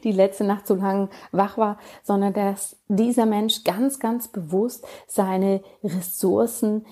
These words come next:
hier wieder kräftigen möchte, einen kurzen Powernap macht und dann erfrischt zur Arbeit zurückkehrt.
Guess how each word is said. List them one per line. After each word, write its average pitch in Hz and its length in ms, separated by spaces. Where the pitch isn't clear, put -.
hier 208 580
wieder 190 240
kräftigen 214 640
möchte, 190 580
einen 185 200
kurzen 190 340
Powernap 185 500
macht 175 340
und 185 260
dann 165 220
erfrischt - 640
zur - 200
Arbeit 165 420
zurückkehrt. - 920